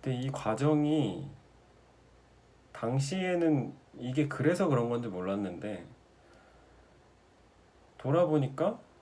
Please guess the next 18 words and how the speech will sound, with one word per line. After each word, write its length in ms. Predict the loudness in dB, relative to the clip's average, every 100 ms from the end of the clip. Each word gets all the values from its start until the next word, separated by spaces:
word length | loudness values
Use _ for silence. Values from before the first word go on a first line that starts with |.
| -20 -20 _ -20 -20 -20 _ _ _ -20 _ -20
그러-, 420 | -4 2 4 2 -4
그것 340 | -2 -2 2
때문에 680 | 2 2 2 4 4 2 -2
제가 280 | -4 -4 -4
그렇게 540 | -4 -6 -8 -8 -8 -10
고통을 760 | -14 -4 -4 -2 -4 -4 -4 -4
많이 240 | -6 -6
느꼈던 440 | -10 -10 -8 -8
것 220 | -8 -10 -12
같아요. 220 | -18 -20 -20 -20 -20 -20 -20 -20 -18
이게 100 | -12
정신의 560 | -8 -4 -4 0 0 2
일부를 480 | 2 -2 -4 -8 -6
뜯어 220 | -4 -4
고치는 420 | -6 -10 -12 -12
거. 80 | -14 -20 -20 -20 -20 -20 -20 -20 -20 -20 -20 -20 -20 -20 -20 -20 -20 -20 -20 -20 -20 -20 -20 -20 -20 -20 -20 -20 -20 _ -20 -20 -20 -20 _ -20 -20 -20 -20 -20 -20 -20 -20 -20 -12
이게 100 | -8
적어도 680 | -4 -2 0 0 2 0 -2